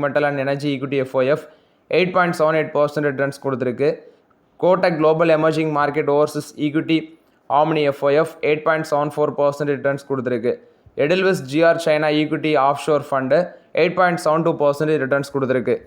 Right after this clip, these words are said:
நெக்ஸ்ட் பார்த்தீங்கன்னா Vodafone ஐடியா வந்து தேஜாஸ் மெஹட்டா வந்து ஃபினான்ஸ் சீஃபாட்டு அப்பாயிண்ட் பண்ணிக்கிறதாட்டு சொல்லியிருக்காங்க, சீஃப் ஃபினான்ஷியல் ஆ-, ஆஃபீஸராட்டு. இது அக்டோபர் ஆறாம் தேதியிலேருந்து எஃபெக்டிவ் வரும்னு சொல்றாங்க.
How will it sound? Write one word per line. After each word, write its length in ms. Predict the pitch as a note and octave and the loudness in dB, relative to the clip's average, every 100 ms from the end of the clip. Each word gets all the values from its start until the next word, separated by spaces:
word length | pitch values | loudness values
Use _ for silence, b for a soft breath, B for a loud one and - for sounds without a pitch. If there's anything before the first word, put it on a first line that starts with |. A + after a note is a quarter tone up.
| - _ _ _ _ - | -16 _ _ _ _ -4
நெக்ஸ்ட் 200 | D3+ G#3 | 0 0
பார்த்தீங்கன்னா 400 | F#3 F3 F3 E3 D#3 | 2 2 2 4 4
Vodafone 400 | F3+ F#3 F3+ E3 | 4 4 2 0
ஐடியா 160 | D#3 D#3 D3 | 2 2 2
வந்து 160 | C#3+ E3+ E3+ D3+ | 2 2 2 2
தேஜாஸ் 400 | E3 F3 F3+ F3+ D3 | 2 4 2 2 -2
மெஹட்டா 300 | D#3+ D3+ D3+ C#3+ | -2 2 2 2
வந்து 140 | C#3+ D#3+ - E3 | 2 0 -2 -6
ஃபினான்ஸ் 380 | D3+ D#3+ F3 F3 | -2 0 -2 -2
சீஃபாட்டு 400 | D#3 D3+ D3 D3 C#3+ | -4 0 0 2 2
அப்பாயிண்ட் 240 | D3+ D3 | 2 0
பண்ணிக்கிறதாட்டு 440 | C#3+ C3+ C3+ C3+ C3+ | 0 0 2 2 0
சொல்லியிருக்காங்க, 420 | C#3 B2+ B2 B2 B2 C#3+ | -2 -2 -2 -2 -2 -2
சீஃப் 160 | C#3 | -4
ஃபினான்ஷியல் 380 | C3+ C3 C3+ B2+ A#2+ | -2 -2 -2 0 0
ஆ-, 100 | - - | 0 -2
ஆஃபீஸராட்டு. 500 | C3 B2+ B2+ A2 A#2 C#3 B B B B2 | -2 -2 0 2 2 -2 B B B -2
இது 80 | C3 | -2
அக்டோபர் 340 | C3 F3 E3+ D3 | 0 0 2 4
ஆறாம் 200 | D3 D3+ | 4 2
தேதியிலேருந்து 340 | D3 C#3+ C#3+ C#3 | 0 0 0 0
எஃபெக்டிவ் 320 | C3+ C#3 D3 C3 | 0 -2 -2 0
வரும்னு 240 | C3+ C3 C3 | 0 0 -2
சொல்றாங்க. 320 | B2 A#2+ A#2+ | -2 -2 -2